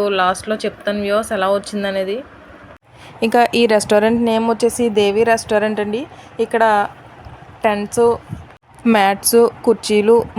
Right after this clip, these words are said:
మరియు హాట్ బాక్సెస్, ఇంకా మీకు కావాల్సిన ఐటమ్స్ అన్నీ ఇక్కడ రెంట్కి అవైలబుల్గా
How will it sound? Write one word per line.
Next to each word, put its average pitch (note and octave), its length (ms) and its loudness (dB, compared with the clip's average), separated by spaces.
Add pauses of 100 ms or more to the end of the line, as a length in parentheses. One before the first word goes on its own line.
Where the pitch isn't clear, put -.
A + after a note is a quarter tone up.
మరియు A3 340 4 (280)
హాట్ G3+ 340 2
బాక్సెస్, A3+ 400 0 (420)
ఇంకా A3 180 0 (100)
మీకు A#3 180 2 (120)
కావాల్సిన G3+ 400 0 (140)
ఐటమ్స్ A3 340 -2
అన్నీ A3 240 -2
ఇక్కడ A3+ 140 2 (140)
రెంట్కి G3+ 400 -2 (160)
అవైలబుల్గా G3+ 500 0